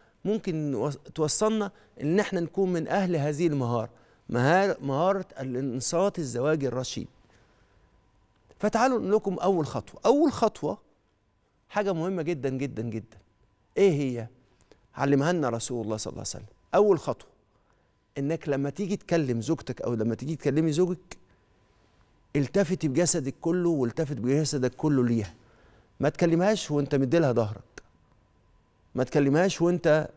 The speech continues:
باصص الناحية التانية، ده غلط. يبقى تتوجه بجسدك كله في اتجاهها.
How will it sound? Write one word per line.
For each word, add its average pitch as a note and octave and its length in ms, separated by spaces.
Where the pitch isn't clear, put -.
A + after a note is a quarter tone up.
باصص D#3 380
الناحية C3 300
التانية، G#2 340
ده G3 120
غلط. F3 320
يبقى C#3+ 420
تتوجه F3 600
بجسدك E3 560
كله G3 360
في D#3 120
اتجاهها. C#3 420